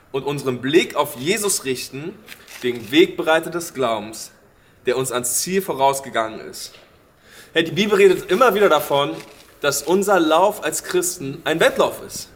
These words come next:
Ja, wir sind Läufer. Hey, du bist ein Läufer auf dieser Bahn, die dein Christsein heißt. Paulus sagt später zu Timotheus, „Hey Timotheus, kämpfe den guten Kampf des Glaubens.“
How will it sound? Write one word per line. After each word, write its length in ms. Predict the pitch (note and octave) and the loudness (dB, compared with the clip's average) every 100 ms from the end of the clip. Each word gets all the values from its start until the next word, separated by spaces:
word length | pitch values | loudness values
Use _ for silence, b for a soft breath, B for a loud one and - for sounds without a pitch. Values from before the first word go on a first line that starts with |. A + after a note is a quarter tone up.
| - | 0
Ja, 340 | D3 E3 A2+ | 2 2 -2
wir 160 | E3 A3+ | -2 0
sind 240 | F#3 D3 | 0 0
Läufer. 360 | C#3+ E3 F3 B2+ | 2 4 4 2
Hey, 160 | B2+ C3+ | -2 -4
du 140 | F3 | -4
bist 400 | G3+ G#3+ - - | -4 -4 -6 -6
ein 160 | C#3+ C#3+ | -4 -2
Läufer 600 | C#3+ E3+ F#3+ D3 C3 C3+ B B B | 2 4 4 2 -2 -4 B B B
auf 140 | C3+ | -8
dieser 300 | D3 C#3 C#3 | -4 0 2
Bahn, 420 | C3 D3 D#3+ F3 | 4 4 6 4
die 80 | C#3+ | 2
dein 160 | C3+ B2+ | -2 -2
Christsein 580 | - D#3 - A#2 F#2 F#2 | -4 -4 -4 -4 -6 -8
heißt. 400 | - - - - B B | -14 -12 -14 -14 B B
Paulus 320 | - A#3+ A#3 | 2 4 4
sagt 240 | F#3 E3+ | 2 0
später 320 | - F#3 F#3+ E3+ | 0 0 0 -2
zu 140 | D#3+ | -4
Timotheus, 600 | E3+ E3 G3 D3+ D3 - B B | -4 2 2 0 -6 -8 B B
„Hey 120 | B F3+ | B 2
Timotheus, 580 | F#3 G3+ A3+ E3+ E3+ - B B B | 4 2 2 0 -2 -6 B B B
kämpfe 360 | - G3+ - A#3+ | 2 2 2 0
den 160 | G3 | 0
guten 220 | F3+ G#3 | 0 -4
Kampf 280 | F#3+ F#3 F#3 | -2 -2 -2
des 200 | - F#3 | -4 -2
Glaubens.“ 580 | F3 C#3 B2 G3 - - | 4 4 4 0 -8 -10